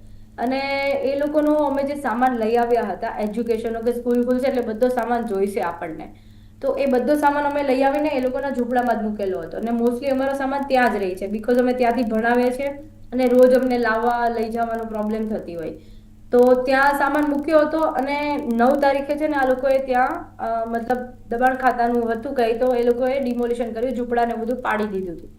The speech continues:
તો એમાં અમે લોકો કંઈ ના બોલી શકીએ કે ચલો એ લોકોનું દબાણ હતું તો એ લોકોએ કર્યું છે ને એ લોકો અનલીગલી ત્યાં રહેતા હોય એટલે એ લોકો આ કરવાના છે.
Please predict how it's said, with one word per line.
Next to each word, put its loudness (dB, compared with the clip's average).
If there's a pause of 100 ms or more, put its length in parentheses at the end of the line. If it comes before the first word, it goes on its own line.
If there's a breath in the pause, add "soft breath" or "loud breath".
(460 soft breath)
તો -2
એમાં 4
અમે 6
લોકો 4
કંઈ 2
ના 2
બોલી 2
શકીએ -8 (540 soft breath)
કે 2
ચલો 0
એ 2
લોકોનું -2
દબાણ 0
હતું -4
તો 0
એ 2
લોકોએ -2
કર્યું -4
છે -8
ને -4
એ -4
લોકો -2
અનલીગલી -2
ત્યાં -4
રહેતા -2
હોય 2
એટલે 0
એ 2
લોકો -2
આ 0
કરવાના -2
છે. -12